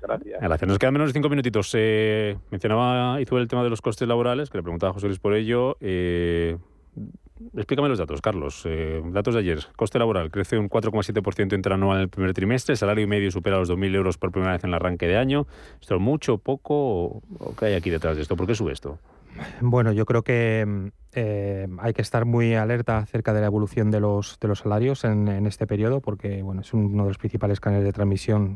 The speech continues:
Speaker 3: que puede inducir a que se esté produciendo, se pueda producir un efecto de la inflación permanente en la economía, en espiral, eh, precios-salarios. Y, mm, y estábamos viendo, bueno, estuve, estuve analizando los datos de, del coste laboral,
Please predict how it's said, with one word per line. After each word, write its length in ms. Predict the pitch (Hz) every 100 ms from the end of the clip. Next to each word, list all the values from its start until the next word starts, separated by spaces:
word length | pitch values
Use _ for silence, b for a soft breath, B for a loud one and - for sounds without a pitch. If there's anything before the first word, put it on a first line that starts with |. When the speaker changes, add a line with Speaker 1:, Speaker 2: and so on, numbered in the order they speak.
| -
Speaker 3:
que 100 | 104
puede 720 | - 101 98 98 98 101 110
inducir 480 | 117 104 101 110 104
a 60 |
que 260 | 98 104 98
se 140 | -
esté 180 | - -
produciendo, 640 | 98 101 - 101 101 95 95
se 140 | -
pueda 180 | 101 101
producir 320 | 104 98 107
un 140 | 101
efecto 360 | 95 95 110 -
de 60 | 101
la 60 |
inflación 340 | 98 107 107 101
permanente 380 | 101 98 98
en 20 | 104
la 40 |
economía, 440 | - 104 107 127 151
en 100 | 107
espiral, 560 | - 104 98 95 95 92 B B B B
eh, 220 | - 107 104
precios-salarios. 840 | 110 - 104 113 110 120 135 - -
Y, 360 | 120 110 107 104
mm, 240 | 101 101 - B B -
y 60 |
estábamos 440 | 110 - 123 135 127
viendo, 460 | 135 131 131 131
bueno, 140 | 117 104
estuve, 600 | - 117 117 113 110 117
estuve 380 | 110 120 117 113
analizando 480 | 113 110 117 113
los 100 | 110
datos 240 | 107 110 107
de, 480 | 107 107 104 104 110
del 540 | 113 123 107 104 104
coste 240 | 107 110 107
laboral, 460 | 101 101 110 117